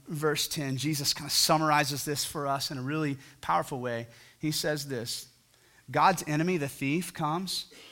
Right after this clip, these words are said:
to steal, to kill, and destroy." So wherever you see stealing happening, wherever you see destruction happening, wherever you see death, you're seeing the tools and the plans of God's enemy. But Jesus doesn't stop there, does he?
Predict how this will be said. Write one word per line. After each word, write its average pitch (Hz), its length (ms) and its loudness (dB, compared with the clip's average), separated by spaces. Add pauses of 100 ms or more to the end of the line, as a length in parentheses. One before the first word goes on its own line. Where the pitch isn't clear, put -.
(220)
to 139 100 -4
steal, 185 640 2 (120)
to 196 80 -6
kill, 139 380 0
and 135 120 -4
destroy." 123 720 -4
So 131 180 -2
wherever 147 360 2
you 214 200 0
see 139 540 2 (180)
stealing 139 680 2
happening, 101 480 -10 (760)
wherever 175 220 6
you 220 100 4
see 214 180 4
destruction 180 680 2
happening, 170 360 2
wherever 156 160 2
you 190 140 0
see 214 240 2
death, 143 360 -2 (220)
you're 214 320 4
seeing 240 480 6
the 156 80 0
tools 226 460 0
and 208 80 -2
the - 40 -2
plans 160 300 0
of 143 60 -4
God's 147 340 0
enemy. 113 440 -4 (580)
But 160 100 0
Jesus 190 320 2
doesn't 160 140 0
stop 269 280 2
there, 131 140 0
does 156 240 0
he? 104 120 -10